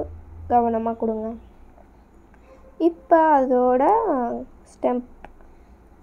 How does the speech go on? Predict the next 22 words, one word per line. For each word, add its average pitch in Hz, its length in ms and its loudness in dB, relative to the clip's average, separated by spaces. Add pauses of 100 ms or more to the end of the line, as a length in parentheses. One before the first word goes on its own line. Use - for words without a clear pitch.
(360)
கொடுக்குறோம், 240 600 -4 (2000)
அதோட 247 320 -2 (180)
கிளைகள் 262 680 0 (1040)
அதான் 240 340 -2
வந்து 247 160 -4
இப்போ 269 180 -4
நம்ம 233 200 -4
கொடுத்துட்ருக்கோம். 247 920 -6 (440)
அது 247 120 4
அழகா, 277 540 4 (680)
ஆஹ், 247 320 2
வளை 254 320 4
வளைவா 262 560 0
தான் 277 220 -2
போடணும். 254 460 -2 (680)
நீங்க 269 260 0
மரம் 277 380 4
எ-, 247 240 2
வரைஞ்சிருந்தீங்கன்னா 247 1120 0
உங்களுக்கு 277 460 0
ஈஸியா 247 400 0
வரும். 247 380 0